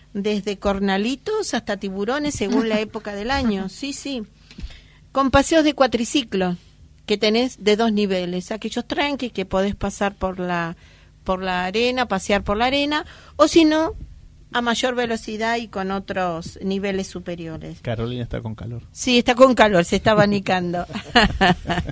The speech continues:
Speaker 1: <laughs> Tiene excursiones. Las excursiones que,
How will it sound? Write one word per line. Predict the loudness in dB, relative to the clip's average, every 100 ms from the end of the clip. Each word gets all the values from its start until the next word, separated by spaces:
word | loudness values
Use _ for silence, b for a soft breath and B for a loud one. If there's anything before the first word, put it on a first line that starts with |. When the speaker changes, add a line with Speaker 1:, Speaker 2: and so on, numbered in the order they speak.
| -8
Speaker 1:
<laughs> | -10 -10 -12 -12 -10 -12 -12 -14 -16 -20 -16 0
Tiene | 4 4
excursiones. | 4 -2 2 2 4 2 -2 -6 -12 -10
Las | -8 -8
excursiones | -8 -8 -2 0 0 -2
que, | -6 -4 -4 -4 -4 -6 -6 -8 -8 -10